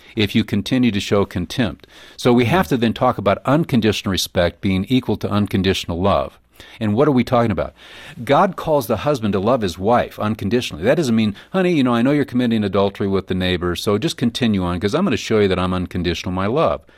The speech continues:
We say that's stupid. Unconditional doesn't mean you give another person license to do what they want. Unconditional love means there's no situation, no circumstance, no condition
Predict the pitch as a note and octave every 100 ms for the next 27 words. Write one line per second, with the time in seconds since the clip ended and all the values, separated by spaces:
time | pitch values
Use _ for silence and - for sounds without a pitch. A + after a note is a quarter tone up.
0 | _ E3 D#3 E3 D#3+ - - - A3 G3
1 | - G2 D#3+ G3 D3+ C3+ - G#2 F2 A#2
2 | A2+ G2+ A2 G#2 F#2+ G#2 F#2+ F#2+ F#2 -
3 | G2 F2 D#2 F2 G#2 - G2 - E2+ G2+
4 | G2+ - E2 F#2 D3+ E2+ C2 - - -
5 | - - E3 G3+ F#3+ D3 - G#2+ G#2+ G2
6 | F#2+ F2+ - A#2 A2+ A#2 A2 A2+ - G2
7 | F#2+ G2 - E2 - - G#2+ A#2 A#2+ -
8 | G#2 G2 - G2+ E2 - A#2+ A2 G2 F#2+
9 | G2 -